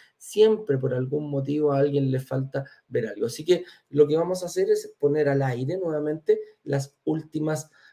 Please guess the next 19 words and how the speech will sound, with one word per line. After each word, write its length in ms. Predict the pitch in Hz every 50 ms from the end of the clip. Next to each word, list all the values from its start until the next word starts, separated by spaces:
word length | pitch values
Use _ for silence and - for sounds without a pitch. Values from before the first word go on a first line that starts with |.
| _ _ _ -
clases. 580 | 165 165 175 156 139 139 - 139 - - _ _ - - - - _ _ _ _ _ _ -
Adivinen, 800 | 127 120 120 120 120 123 139 151 165 170 180 180 185 180 180 -
adivinen, 720 | 135 131 135 131 131 135 139 139 147 156 156 160 160 143
buenos 260 | 147 151 147 147 143 139
adivinadores, 600 | 135 131 127 127 127 131 139 147 156 165 165 165 - - _ _ _
¿cuál 320 | - 160 165 175 185 180 180
podría 440 | 165 156 147 147 147 160 160 151
ser 240 | 135 - 156 160 156
el 220 | 151 143 139 143 151
link? 380 | 170 165 156 143 131 139 - - - - - -
<laughs> 1300 | 143 135 135 - _ _ - - _ - - - _ _ - - 131 135 135 - - _ _ - - - -
¿Dónde 380 | 139 147 160 160 160 156 156
va 80 | 147 151
a 60 | 135
estar 260 | 135 - - 156 139
disponible 560 | 135 151 143 - 143 135 135 139 135 127 123 117
esto, 200 | 113 - - 120
señor 280 | 123 131 135 139 127
director? 520 | 127 127 127 127 - - - 180 180 -